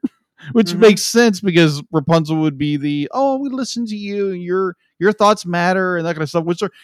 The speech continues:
Speaker 1: they're both very good,
Speaker 2: Yeah.
Speaker 1: but they have good and s-, we, you know.
Speaker 2: Problem is they're, uh, they're paired up with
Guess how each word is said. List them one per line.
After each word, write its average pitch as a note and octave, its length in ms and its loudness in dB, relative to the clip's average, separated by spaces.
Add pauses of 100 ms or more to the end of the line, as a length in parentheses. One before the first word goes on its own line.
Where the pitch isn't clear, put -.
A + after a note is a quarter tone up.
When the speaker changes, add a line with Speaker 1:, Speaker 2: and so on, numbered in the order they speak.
(100)
Speaker 1:
they're B3 100 4
both A#3+ 320 4
very F#3 360 2
good, C#3 680 0 (540)
Speaker 2:
Yeah. E3+ 340 4
Speaker 1:
but D3 120 -2
they F3+ 120 6
have D3+ 200 2
good D#3 280 4
and C3 120 0
s-, - 220 -10
we, C3 360 -2 (220)
you C3 160 0
know. A#2 60 4
Speaker 2:
Problem A3 280 2
is E3+ 200 -2
they're, D#3 420 -2 (560)
uh, C3 420 -6 (360)
they're D3+ 140 -2
paired F#3+ 360 0
up G3 200 0
with D3 260 -8